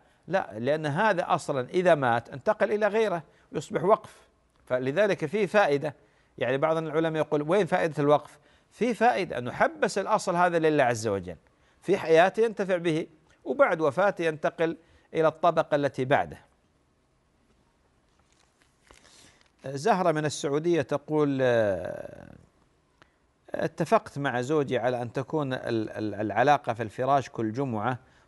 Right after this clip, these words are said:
فقط، هل أنا آثمة وأشعر بأنني أجبرت على ذلك؟" أختي زهرة، لا يجوز للمرأة أن تتعامل مع زوجها بمثل هذا الأمر،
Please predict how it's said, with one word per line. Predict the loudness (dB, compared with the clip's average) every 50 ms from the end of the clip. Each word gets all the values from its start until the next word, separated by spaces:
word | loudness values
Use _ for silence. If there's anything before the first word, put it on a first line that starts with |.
| _
فقط، | _ 0 0 0 2 -2 -2 0 0
هل | 0 0
أنا | 0 0 0 0 0 0 0
آثمة | 0 -2 -4 -6 -4 -6 -6 -4
وأشعر | -2 0 0 2 0 0 0 0 0 0 0
بأنني | 0 -2 -4 -2 -2 -2 -2 -2 -2 -2 -2
أجبرت | -4 -4 0 0 0 0 2 0
على | 2 4 4 4
ذلك؟" | 6 6 4 2 0 -2 -10 -20 _ _ -20 _ _ _ -6
أختي | -6 -6 -4 -4 -4
زهرة، | 0 0 2 2 2 2 2 0 0 0
لا | 0 2 2 2 2
يجوز | 2 2 2 2 2 2 0
للمرأة | 0 0 0 0 0 -2 0 2 2 2 2 2 0 -2 -2 -8 _ _ _ _ _ _ _ _ -10
أن | -8 -6
تتعامل | -6 -2 -2 0 0 0 0 0 0 -2 -2 -2
مع | -2 -2 -2 -2
زوجها | 0 0 0 -2 0 0 0 0
بمثل | 0 -2 -6 -6 -4 -2
هذا | 0 0 2 2 0
الأمر، | 0 0 0 0 -2 -4 -8